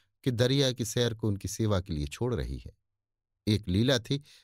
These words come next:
कि मान न मान चलने को तैयार रहती थी, पीछा छुड़ाना पड़ता था, खामोखा सिर पर सवार हो जाती थी और सारा मजा किरकिरा कर देती थी। स्नेह भरे उलहने से बोले, "तुम्हारा मन भी विचित्र है,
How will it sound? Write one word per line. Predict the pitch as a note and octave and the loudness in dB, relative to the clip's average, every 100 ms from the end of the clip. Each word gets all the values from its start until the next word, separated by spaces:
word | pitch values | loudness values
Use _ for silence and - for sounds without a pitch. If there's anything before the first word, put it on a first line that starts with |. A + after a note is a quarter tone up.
| _ | _
कि | C3 | 2
मान | A#2 B2+ C#3 | 4 4 4
न | A#2+ | 4
मान | A2 B2 A#2+ A2 | 4 4 2 0
चलने | A2+ G2+ F#2+ | 0 0 0
को | - | -2
तैयार | - F2 A#2+ | -2 0 0
रहती | G2 B1 - | -2 -8 -10
थी, | - - _ _ _ _ _ _ _ _ _ - | -16 -18 _ _ _ _ _ _ _ _ _ -2
पीछा | B2+ - | 0 2
छुड़ाना | E2 - E2+ A#2+ | 0 0 2 2
पड़ता | C3 E2 F#2 F#2+ | 0 -2 -2 -4
था, | B2 - _ _ _ _ | -4 -8 _ _ _ _
खामोखा | - C#3+ D#3+ - B2+ - _ | 0 2 2 0 -4 -4 _
सिर | - - D3+ | -14 -2 -2
पर | - A#2 | 2 0
सवार | - E2+ C3 | 2 2 2
हो | A#2 G#2+ | 2 2
जाती | A2 G2+ A2 | 0 -2 -4
थी | B2+ | -2
और | A2+ | -2
सारा | - A2 G#2 | 0 0 2
मजा | F#2 F2 G2 | 2 2 -2
किरकिरा | - G2 B2+ C#3 | -2 -4 0 -2
कर | - C2+ | -2 -4
देती | G1+ - - | -6 -12 -16
थी। | - - _ _ _ _ _ _ _ _ _ D3 | -20 -20 _ _ _ _ _ _ _ _ _ -2
स्नेह | C#3+ E3+ E3 | 2 2 2
भरे | B2+ C3 | 2 2
उलहने | C#3+ A#2 A#2+ C#3+ | 2 2 2 2
से | C#3 | 0
बोले, | E2 C#2 G#1+ - _ _ _ _ _ _ _ _ | -2 -4 -6 -12 _ _ _ _ _ _ _ _
"तुम्हारा | F#2+ F2 A2+ C3 | -2 2 4 4
मन | G2+ A2 | 4 4
भी | A2+ D#3 | 4 2
विचित्र | B2+ G#2+ G2 C2+ | 2 0 -2 -6
है, | C#2 | -8